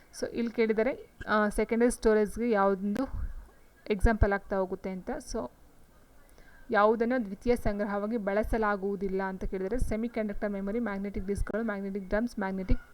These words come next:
ಟೇಪ್‌ಗಳು ಅಂತ ಕೊಡ್ತಾ ಹೋಗ್ತಾರೆ. So ಆನ್ಸರ್ ಬಂದು ಇಲ್ಲಿ ಏನು ಕೊಟ್ಟಿದ್ದಾರೋ, so ಮ್ಯಾಗ್ನೆಟಿಕ್ ಅಂತಕ್ಕಂಥದ್ದು, ಈ ಮ್ಯಾಗ್ನೆಟಿಕ್ ಅಂತಕ್ಕಂಥದ್ದು ದ್ವಿತೀಯ ಸಂಗ್ರಹಕ್ಕಾಗಿ ಯೂಸ್ ಮಾಡ್ತಾ ಹೋಗ್ತಾರೆ. So ಹಾಗಾಗಿ ಸೆಮಿಕಂಡಕ್ಟರ್ ಮೆಮೊರಿ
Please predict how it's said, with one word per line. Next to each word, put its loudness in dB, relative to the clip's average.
ಟೇಪ್‌ಗಳು 4
ಅಂತ -4
ಕೊಡ್ತಾ -6
ಹೋಗ್ತಾರೆ. -2
So 2
ಆನ್ಸರ್ 2
ಬಂದು 2
ಇಲ್ಲಿ 2
ಏನು 6
ಕೊಟ್ಟಿದ್ದಾರೋ, 2
so -4
ಮ್ಯಾಗ್ನೆಟಿಕ್ 0
ಅಂತಕ್ಕಂಥದ್ದು, -2
ಈ 0
ಮ್ಯಾಗ್ನೆಟಿಕ್ -2
ಅಂತಕ್ಕಂಥದ್ದು -4
ದ್ವಿತೀಯ 0
ಸಂಗ್ರಹಕ್ಕಾಗಿ 2
ಯೂಸ್ 2
ಮಾಡ್ತಾ -2
ಹೋಗ್ತಾರೆ. -6
So 2
ಹಾಗಾಗಿ 0
ಸೆಮಿಕಂಡಕ್ಟರ್ 2
ಮೆಮೊರಿ -4